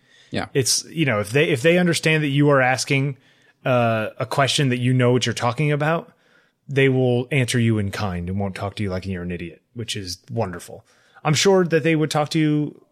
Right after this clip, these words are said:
Speaker 2: like you're an idiot if that's what you need, but, you know,
Speaker 1: <laughs>
Speaker 2: uh,
Speaker 1: If that,
Speaker 2: my
Speaker 1: I need
Speaker 2: experience
Speaker 1: this, somebody to speak to me <laughs> as if I'm a complete idiot.
Speaker 2: Hey, you know what?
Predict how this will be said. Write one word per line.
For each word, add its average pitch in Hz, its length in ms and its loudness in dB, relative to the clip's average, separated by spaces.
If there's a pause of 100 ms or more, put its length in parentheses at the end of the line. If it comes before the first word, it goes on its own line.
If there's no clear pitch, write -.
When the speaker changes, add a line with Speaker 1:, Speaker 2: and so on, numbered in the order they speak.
(120)
Speaker 2:
like 143 220 -2
you're 139 80 2
an 135 80 2
idiot 143 280 2
if 117 140 0
that's 113 220 -2
what 110 100 -8
you 123 60 0
need, 175 400 -2
but, 135 320 2
you 165 120 0
know, 101 240 0 (420)
Speaker 1:
<laughs> - 520 -6
Speaker 2:
uh, 143 280 4
Speaker 1:
If - 200 4
that, - 220 2 (560)
Speaker 2:
my 170 200 4
Speaker 1:
I - 20 6
need 220 80 6
Speaker 2:
experience 202 500 4
Speaker 1:
this, 180 180 2
somebody 240 360 4
to 165 100 4
speak 214 380 0
to 143 120 4
me - 200 0
<laughs> - 20 -14
as 147 280 2
if - 240 2
I'm 180 120 2
a 156 80 2
complete 226 800 -2 (160)
idiot. 151 400 0 (240)
Speaker 2:
Hey, 117 300 2
you 123 100 0
know 131 140 0
what? 139 240 0